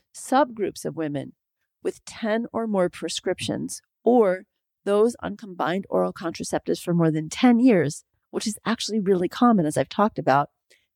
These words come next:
did have an increased risk. And as a twenty twenty review pointed out, it's an open question whether that holds for those who began using hormonal contraceptives as teens. What's the takeaway? As women, we need to be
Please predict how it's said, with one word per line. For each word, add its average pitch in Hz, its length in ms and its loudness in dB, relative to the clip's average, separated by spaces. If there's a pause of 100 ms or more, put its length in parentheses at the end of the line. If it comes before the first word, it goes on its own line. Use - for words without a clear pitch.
did 233 180 4
have 190 180 -4
an 151 100 -14
increased 156 440 -10
risk. - 380 -12 (640)
And 208 420 0
as 196 160 -4
a 190 60 -10
twenty 220 320 -6
twenty 190 340 -4
review 185 400 -2
pointed 160 360 -2
out, 151 280 2 (140)
it's - 120 -2
an 196 100 -2 (120)
open 220 300 2
question 160 600 -2 (300)
whether 202 340 4
that 220 260 2
holds 170 480 -4 (140)
for 185 160 -4
those 170 280 0
who 214 80 -6
began 160 440 0
using 160 260 0
hormonal 185 440 4
contraceptives 160 800 -2 (140)
as 170 120 -4
teens. - 580 -6 (800)
What's - 200 0
the 220 120 -6
takeaway? 247 560 0 (520)
As 214 160 -2
women, 233 420 2 (120)
we 202 120 0
need 214 180 -4
to 240 80 -4
be 190 260 -2